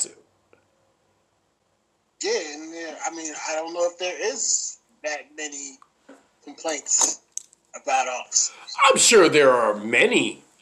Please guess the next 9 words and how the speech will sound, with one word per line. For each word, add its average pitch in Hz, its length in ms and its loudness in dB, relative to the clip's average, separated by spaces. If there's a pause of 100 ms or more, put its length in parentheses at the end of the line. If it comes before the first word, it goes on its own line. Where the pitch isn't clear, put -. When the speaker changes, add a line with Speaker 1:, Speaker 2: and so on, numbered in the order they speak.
(200)
Speaker 1:
I'm 254 220 4
sure 453 440 6
there 160 240 6
are 185 120 4
many, 160 440 2
but 113 180 -4
the 127 80 -6
question 151 440 0
is, 170 440 2